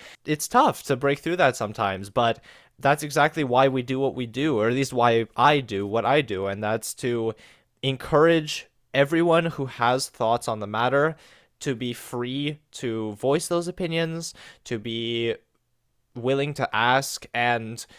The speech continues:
it's a process that will refine over and over, because then it comes down to individuals, right? As we say, maybe some people are more comfortable with it, maybe some less, and that's okay too. It's, it's like anything else. If someone breaks their arm and comes to school in a cast and they don't want to be <laughs> asked about it, they don't want to be asked about it. It's not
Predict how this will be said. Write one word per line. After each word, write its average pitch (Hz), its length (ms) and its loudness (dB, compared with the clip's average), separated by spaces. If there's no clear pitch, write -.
it's 156 180 -4
a 156 60 2
process 160 380 2
that 139 180 2
will 151 340 0
refine 143 840 -2
over 139 240 4
and 147 80 2
over, 175 180 4
because 151 260 0
then 180 160 2
it 185 200 -2
comes 165 200 2
down 160 120 4
to 170 100 -2
individuals, 160 840 -2
right? 127 280 -2
As 143 160 0
we 147 80 -4
say, 139 380 0
maybe 113 240 -6
some 139 140 -4
people 135 180 -6
are 120 100 2
more 143 200 0
comfortable 170 440 -2
with 165 160 -2
it, 160 300 -2
maybe 104 240 -10
some 104 260 -8
less, 147 520 2
and 131 400 -6
that's 127 240 0
okay 143 240 0
too. 143 200 0
It's, 92 120 -6
it's 120 220 -6
like 135 160 2
anything 135 340 -2
else. 123 260 0
If 104 120 -6
someone 117 420 -4
breaks 127 180 -4
their 113 180 0
arm 120 220 4
and 107 80 -2
comes 110 200 -4
to 123 60 -8
school 117 220 -2
in 107 80 -2
a 110 60 -4
cast 110 440 -4
and 104 280 -8
they 110 80 -2
don't 113 120 -4
want 117 120 0
to 117 40 -6
be 110 140 -2
<laughs> 123 80 2
asked - 140 -2
about 123 320 -2
it, 113 100 -4
they 135 80 -6
don't 156 80 -6
want 185 140 -8
to 220 60 -6
be - 40 0
asked 247 180 0
about 107 260 -4
it. 101 120 -8
It's 110 160 -10
not 143 320 0